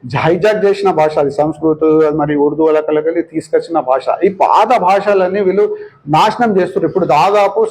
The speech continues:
ఆ, స్టాలిన్ గారు చెప్పిన ఇరవై ఐదు భాషలు ఇప్పటి వరకే వాళ్ళు బొందబెట్టారు, డెత్ అయిపోయినాయి భాషలు. మన ప్రాచీనమైన భాషలు ట్వంటీ ఫైవ్ భాషలు ఇప్పటి వరకు డెత్ అయినాయి. Actually మన ఇండియాలో దాదాపు పదిహేను వేల, పదిహేను వందల భాషలు ఉండే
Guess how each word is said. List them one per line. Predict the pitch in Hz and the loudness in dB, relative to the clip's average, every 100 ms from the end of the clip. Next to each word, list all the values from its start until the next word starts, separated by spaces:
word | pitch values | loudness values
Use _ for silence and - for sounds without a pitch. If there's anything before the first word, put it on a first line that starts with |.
| - - 160 | -6 -8 -2
ఆ, | 151 - - - - | -2 -2 -8 -20 -16
స్టాలిన్ | - 151 185 208 | -2 0 0 2
గారు | 196 175 | 0 2
చెప్పిన | 170 180 | 0 0
ఇరవై | 180 170 196 | 0 2 2
ఐదు | 220 220 | 2 2
భాషలు | 180 151 190 190 208 | 0 0 0 0 -2
ఇప్పటి | 175 185 | -2 0
వరకే | 180 185 185 | 0 0 0
వాళ్ళు | 196 185 180 | 0 0 -2
బొందబెట్టారు, | 143 160 165 165 156 120 - _ 127 123 | -2 2 2 2 -2 -6 -10 _ -10 -2
డెత్ | 170 170 | 0 2
అయిపోయినాయి | 190 185 190 - | 2 2 -2 -4
భాషలు. | - 143 - 117 - - | -2 -2 -2 -4 -6 -10
మన | 135 | -6
ప్రాచీనమైన | - 143 156 175 165 156 147 | 0 0 2 0 -2 -2 -2
భాషలు | 131 139 135 147 185 | 0 -2 0 -2 -2
ట్వంటీ | - - 170 180 190 | -6 -2 0 2 -2
ఫైవ్ | 185 170 156 | 2 0 0
భాషలు | 127 147 160 202 | 0 -2 0 -2
ఇప్పటి | 156 160 | 0 2
వరకు | 160 170 | 2 2
డెత్ | 143 143 | 0 2
అయినాయి. | 160 131 - - - - 131 | 0 -2 -10 -20 -14 -2 -2
Actually | 156 240 233 | 2 2 2
మన | 214 | 2
ఇండియాలో | 196 170 180 220 208 | 2 2 2 2 2
దాదాపు | 185 165 175 185 180 180 202 | 2 2 2 2 2 -2 -2
పదిహేను | 165 180 180 | 0 0 0
వేల, | 175 170 160 151 - - | 2 0 -2 -6 -12 -2
పదిహేను | 160 185 185 | 0 2 2
వందల | 175 165 160 139 | 2 2 2 2
భాషలు | 143 156 185 185 | 0 0 0 0
ఉండే | 175 | -2